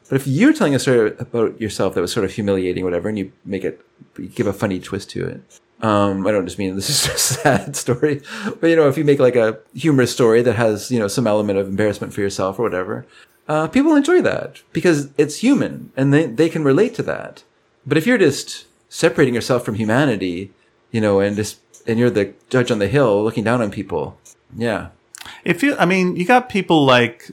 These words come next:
Speaker 2: say, a Joan Rivers, who would, who would, you know, make fun of everything and everyone and
Speaker 1: Mm.
Speaker 2: do very, very mean jokes
Speaker 1: Yeah.
Speaker 2: and that. But, you know,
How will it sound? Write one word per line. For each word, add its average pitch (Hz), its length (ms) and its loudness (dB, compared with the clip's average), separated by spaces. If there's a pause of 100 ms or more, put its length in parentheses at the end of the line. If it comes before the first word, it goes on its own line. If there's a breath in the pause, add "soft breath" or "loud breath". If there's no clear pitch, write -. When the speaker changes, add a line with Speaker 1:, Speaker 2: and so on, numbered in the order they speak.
(120)
Speaker 2:
say, 139 260 4
a 123 60 4
Joan 120 280 2
Rivers, - 600 -4 (300 soft breath)
who 135 200 4
would, 123 180 2
who 139 300 0
would, 120 220 2
you 120 120 2
know, 104 240 0
make 131 240 0
fun 127 220 2
of 110 400 -6
everything 117 480 0
and 104 80 0
everyone 107 440 2
and 104 140 -2
Speaker 1:
Mm. 208 80 2
Speaker 2:
do 117 220 2
very, 110 300 2
very 107 260 0
mean 104 300 -2
jokes - 540 -4
Speaker 1:
Yeah. 151 200 2 (240 loud breath)
Speaker 2:
and 113 140 0
that. 107 240 0
But, 113 240 -2
you 127 120 -2
know, 107 240 -2